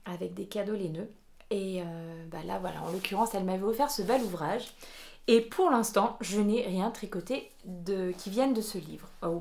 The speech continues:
plutôt si, j'avais mis une paire de chaussettes sur mes aiguilles qui étaient les Dear Bjorn. Et fort coup de pied oblige. Euh, pareil, c'est des toe-up.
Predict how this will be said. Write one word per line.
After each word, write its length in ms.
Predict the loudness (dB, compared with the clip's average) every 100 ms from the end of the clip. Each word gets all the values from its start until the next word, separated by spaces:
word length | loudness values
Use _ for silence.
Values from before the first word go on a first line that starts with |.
| -4
plutôt 400 | -2 -2 2 0
si, 400 | 0 -6 -6 -6 -2
j'avais 320 | 0 2 2
mis 280 | 0 0 0
une 260 | 2 2 2
paire 240 | 2 0
de 80 | 0
chaussettes 400 | -6 -6 -6 -6
sur 180 | -6 -6
mes 200 | -6 -6
aiguilles 240 | -6 -10
qui 160 | -8 -10
étaient 240 | -8 -8
les 160 | -6 -8
Dear 320 | -4 -4 -4
Bjorn. 380 | -4 -4 -4 -8 -10 -16 -18 -20 -20 -12 -12 -4 2
Et 880 | 4 6 4 4 2 0 0 0 -4
fort 600 | -10 -8 -8 0 0 0 -6
coup 100 | -10
de 80 |
pied 400 | -10 -10 -6 -6 -4
oblige. 800 | -6 -4 0 2 4 4 4 6 4 4 -2
Euh, 420 | -2 0 -4 -4 -4
pareil, 300 | -2 0 0
c'est 160 | 0 -4
des 240 | -4 -4 -4
toe-up. 360 | 0 4 4 4